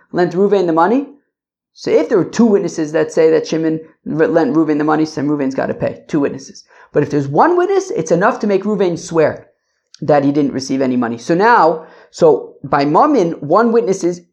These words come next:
one witness is enough to, to, to, to, to force a, a, a swear. So in Udin Shemagalglins, and certainly Gilgul Shvu would apply. If by Sota, where one witness is ineffective, Gilgul Shvu applies.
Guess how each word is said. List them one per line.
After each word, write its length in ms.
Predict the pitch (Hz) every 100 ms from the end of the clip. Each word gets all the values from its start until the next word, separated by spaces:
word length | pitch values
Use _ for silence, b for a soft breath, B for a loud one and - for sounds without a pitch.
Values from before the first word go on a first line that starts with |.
| _
one 280 | - 220 247
witness 340 | 247 196 190 -
is 280 | - 349
enough 260 | 339 202 170
to, 240 | 185 156 - - -
to, 220 | 175 151
to, 240 | - 147 -
to, 300 | - 147 143
to 120 | 147
force 320 | - 165 160
a, 140 | 127
a, 260 | - 139 92
a 40 |
swear. 640 | 139 175 233 226 196 - -
So 160 | - 131
in 120 | 123
Udin 180 | 123 180
Shemagalglins, 760 | 170 135 131 135 175 254 269
and 160 | - -
certainly 580 | - 175 247 185 151 B B _
Gilgul 280 | 143 185 185
Shvu 240 | 175 165 160
would 100 | 143
apply. 240 | - 214
If 220 | - 196
by 120 | - 160
Sota, 680 | - 233 320 247 160 - - _ _ _ _ _ -
where 480 | 156 196 180 160 151
one 360 | 170 220 220
witness 260 | 202 190 170
is 140 | 143
ineffective, 680 | 254 311 - 151 - 123 - _
Gilgul 380 | 151 185 170 160
Shvu 260 | - 165 135
applies. 440 | - 156 151 190